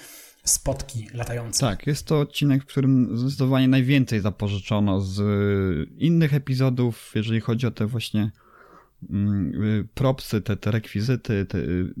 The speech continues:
Speaker 2: elementy scenografii nawet, jak i też z innych filmów. No, Zakazana Planeta to przede wszystkim, no i tutaj, tak, tak jak powiedziałeś, najwięcej tego wszystkiego jest, bo są uniformy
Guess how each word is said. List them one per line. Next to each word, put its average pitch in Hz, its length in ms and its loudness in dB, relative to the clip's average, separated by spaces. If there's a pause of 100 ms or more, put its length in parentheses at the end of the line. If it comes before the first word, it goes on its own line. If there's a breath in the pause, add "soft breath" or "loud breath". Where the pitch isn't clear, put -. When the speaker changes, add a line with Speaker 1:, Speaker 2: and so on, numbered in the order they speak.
Speaker 2:
elementy 127 420 0
scenografii 131 540 2
nawet, 95 340 0 (440 loud breath)
jak 135 160 -2
i 135 60 0
też 143 200 2
z 135 40 2
innych 139 280 4
filmów. 104 420 0
No, 110 220 2 (160)
Zakazana 127 480 2
Planeta 120 420 0
to 110 100 -2
przede 110 260 -2
wszystkim, 123 440 -2
no 113 60 2
i 123 60 2
tutaj, 127 280 0
tak, 127 200 0
tak 120 100 -2
jak 107 60 -6
powiedziałeś, 113 420 0
najwięcej 123 560 2
tego 95 220 -2
wszystkiego 107 440 -2
jest, 104 180 2
bo 95 120 -4
są 90 200 0
uniformy 117 680 2